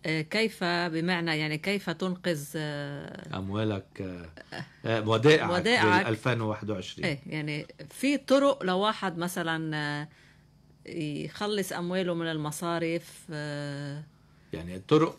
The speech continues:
Speaker 1: يعني
Speaker 2: أنا
Speaker 1: في ناس
Speaker 2: عددت
Speaker 1: فكروا بلحظات بشراء عقارات، بس، آه،
Speaker 2: العقارات، آه، منيحة.
Speaker 1: بس بدك
Speaker 2: المشكلة
Speaker 1: مين يقبل تشيك بانكير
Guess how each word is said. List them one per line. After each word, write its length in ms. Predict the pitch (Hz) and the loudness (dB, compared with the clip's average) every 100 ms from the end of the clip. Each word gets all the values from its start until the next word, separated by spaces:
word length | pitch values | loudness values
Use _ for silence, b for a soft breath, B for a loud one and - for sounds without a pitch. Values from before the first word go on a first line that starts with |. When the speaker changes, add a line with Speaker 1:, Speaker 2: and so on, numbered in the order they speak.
| - | 0
Speaker 1:
يعني 200 | 156 151 | 2 6
Speaker 2:
أنا 120 | 151 | 6
Speaker 1:
في 60 | 151 | 8
ناس 240 | 156 269 | 6 8
Speaker 2:
عددت 200 | 160 254 151 | 6 6 4
Speaker 1:
فكروا 200 | 247 233 | 4 2
بلحظات 680 | 208 220 214 214 214 226 226 | 2 2 2 0 2 0 0
بشراء 460 | 202 220 208 220 - | -2 0 2 2 2
عقارات، 680 | 180 185 196 208 196 139 - | -2 0 2 2 2 -2 -6
بس، 260 | 156 147 - | -6 -6 -4
آه، 340 | 156 147 147 143 | -4 -2 -2 2
Speaker 2:
العقارات، 880 | 135 170 185 190 185 185 196 - | 6 6 6 6 8 8 6 4
آه، 160 | 165 160 | 8 8
منيحة. 440 | 156 180 156 - | 8 4 4 4
Speaker 1:
بس 60 | 147 | 4
بدك 80 | 165 214 | 6 4
Speaker 2:
المشكلة 220 | 240 165 | 6 8
Speaker 1:
مين 140 | - | 8
يقبل 360 | 277 226 220 208 | 6 4 2 2
تشيك 300 | - 247 220 | 0 0 2
بانكير 400 | 226 202 254 | -2 2 2